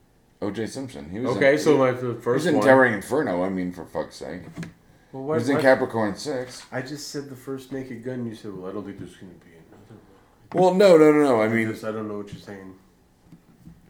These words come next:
Speaker 1: The joke was that the category was Bang, Marry, Kill,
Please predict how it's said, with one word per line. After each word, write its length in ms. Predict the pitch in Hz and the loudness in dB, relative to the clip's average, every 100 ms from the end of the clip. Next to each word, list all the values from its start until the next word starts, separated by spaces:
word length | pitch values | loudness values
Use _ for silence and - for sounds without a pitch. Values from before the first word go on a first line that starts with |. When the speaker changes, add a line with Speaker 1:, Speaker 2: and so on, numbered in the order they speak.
| - 127 - - - - | -20 -20 -18 -20 -18 -12
Speaker 1:
The 160 | 120 123 | 0 0
joke 360 | 120 143 135 120 | 6 6 6 6
was 440 | 117 98 - 82 | 6 4 -2 -4
that 200 | 101 98 | -2 -2
the 80 | 104 | -4
category 460 | 117 117 110 113 104 | -2 0 2 4 4
was 380 | 101 98 82 - - _ _ | 2 0 -4 -8 -14 _ _
Bang, 240 | 104 104 | -2 0
Marry, 300 | 104 101 92 90 | -2 -2 -6 -6
Kill, 540 | 107 92 82 82 82 | -6 -4 -4 -6 -10